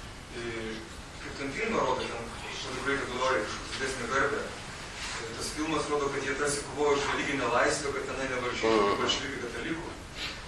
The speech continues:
Speaker 1: Tačiau mesgi žinom, kad ir jie, ir per Ispanijos pilietinį karą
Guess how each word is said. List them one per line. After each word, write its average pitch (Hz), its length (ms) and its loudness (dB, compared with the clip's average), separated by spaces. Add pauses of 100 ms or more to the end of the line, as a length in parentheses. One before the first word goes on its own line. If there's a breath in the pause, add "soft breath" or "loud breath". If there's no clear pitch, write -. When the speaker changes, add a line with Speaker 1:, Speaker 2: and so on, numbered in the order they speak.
(140)
Speaker 1:
Tačiau 139 500 2 (300)
mesgi 123 440 -2 (240)
žinom, 135 320 -2
kad 120 220 -4
ir 113 200 -8 (120)
jie, 143 220 4 (420)
ir 127 160 -6 (340)
per 131 160 -4
Ispanijos 131 400 -2
pilietinį 131 420 -4
karą - 340 2